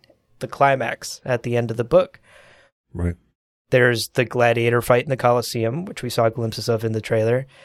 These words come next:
Speaker 1: And then, of course, Paul's worm ride, which we'll talk about in a little bit. So these are all huge cinematic blockbuster moments, which I think is gonna make part two a much more action-packed, like, high-octane film.
Speaker 2: Yeah,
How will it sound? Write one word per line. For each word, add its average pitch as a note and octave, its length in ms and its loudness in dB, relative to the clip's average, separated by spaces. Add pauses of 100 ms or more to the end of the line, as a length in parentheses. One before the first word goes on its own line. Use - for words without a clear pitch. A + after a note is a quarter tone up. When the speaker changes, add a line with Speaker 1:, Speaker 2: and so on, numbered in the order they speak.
(200)
Speaker 1:
And C3+ 140 -2
then, A#2 100 2
of A2 80 -2
course, A#2 340 0 (200)
Paul's A2+ 420 2 (160)
worm C#3 280 0
ride, - 260 -10 (160)
which - 160 -10
we'll A#2 100 -8
talk A2+ 200 0
about A2 220 -2
in A#2+ 60 -6
a A2 60 -2
little A2 200 -2
bit. C3+ 300 -2
So A#2 300 0 (320)
these C#3 180 0
are C3 100 4
all C#3+ 300 6
huge F3 840 -6 (200)
cinematic B2+ 800 0 (160)
blockbuster B2 600 2
moments, C#3 500 -2 (680)
which B2+ 180 -2
I A#2+ 60 6
think B2 220 -4
is A2 100 -6
gonna A#2 160 -2
make A2 220 0 (320)
part A#2+ 280 2
two A2+ 340 -2
a B2+ 80 -2
much A2+ 300 -4
more A2 160 -4
action-packed, A#2+ 800 -6 (180)
like, A#2 180 -12
high-octane A2+ 840 -2
film. D3+ 360 -10 (440)
Speaker 2:
Yeah, D#2+ 280 0